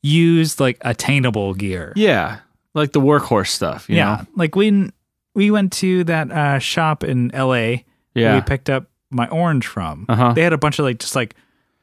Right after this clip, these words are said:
Speaker 1: everything.
Speaker 2: Just random, yeah. Y-, stuff you'd never seen before.
Speaker 1: They had, like, J C M two thousands. They had J C M, like,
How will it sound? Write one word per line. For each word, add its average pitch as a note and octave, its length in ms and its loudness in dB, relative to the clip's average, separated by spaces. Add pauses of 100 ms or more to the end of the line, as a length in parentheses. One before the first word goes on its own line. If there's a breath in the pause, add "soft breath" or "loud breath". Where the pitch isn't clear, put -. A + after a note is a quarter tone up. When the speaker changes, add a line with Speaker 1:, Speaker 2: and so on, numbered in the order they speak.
(280)
Speaker 1:
everything. C#3 400 -2
Speaker 2:
Just E3+ 160 0
random, A2 600 2
yeah. A2 300 2
Y-, G#2+ 120 -6
stuff - 280 0
you'd C#3 80 2
never G#2 200 2
seen C3+ 280 0
before. A#2+ 800 2
Speaker 1:
They E3+ 80 -2
had, D3+ 100 -2
like, A#2 260 -4
J C3+ 200 -2
C B2+ 200 -2
M A2+ 160 0
two A2 160 -6
thousands. D3 720 0
They B2+ 80 -2
had A2 100 -4
J A2+ 180 -4
C A#2 200 -6
M, A2 320 -2
like, G#2 160 -6